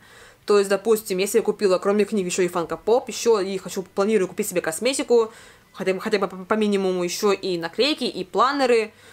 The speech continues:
Будет ли вам это дело интересно посмотреть видео? Если да, то это, я это дело сниму. Если уже нет, то я это дело сделаю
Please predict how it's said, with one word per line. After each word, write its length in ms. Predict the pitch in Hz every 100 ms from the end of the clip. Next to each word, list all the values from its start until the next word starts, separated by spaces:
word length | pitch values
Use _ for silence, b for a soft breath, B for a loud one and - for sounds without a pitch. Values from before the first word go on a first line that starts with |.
| B
Будет 260 | 185 254 247
ли 100 | 233
вам 260 | 202 226 247
это 220 | 196 180
дело 220 | 196 208
интересно 580 | - 170 170 202 - 185
посмотреть 500 | - 175 170 196 196
видео? 380 | 180 214 170 160
Если 400 | 190 269 - 214
да, 180 | 226
то 100 | 208
это, 120 | 190 202
я 140 | 233
это 120 | 233
дело 240 | 196 202 202
сниму. 360 | 214 208 180
Если 380 | 160 220 269 247
уже 300 | 226 202 185
нет, 320 | 202 302 370 B B B
то 80 | -
я 60 | 233
это 100 | 233
дело 300 | 190 226 196
сделаю 560 | 175 208 202 190 180